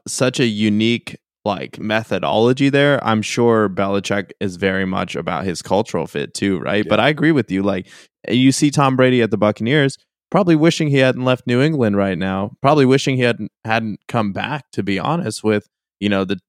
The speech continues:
Speaker 1: the types of issues they're having. Like, every clip, every highlight I see is him reaming out,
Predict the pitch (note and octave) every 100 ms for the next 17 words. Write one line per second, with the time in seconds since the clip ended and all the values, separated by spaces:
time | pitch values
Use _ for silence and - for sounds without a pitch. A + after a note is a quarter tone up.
0 | - G2+ G#2+ G#2 G2+ E2+ C#3 A#2 G2 F#2+
1 | F#2 F#2 E2 F#2 F2+ G#2+ G#2+ G2 - A2
2 | G2+ G2 G2 G2 F#2+ F#2+ F#2 - B2+ A2
3 | A2 G2+ F#2+ _ _ G2 G#2 A2+ G#2 G2
4 | G#2 G#2+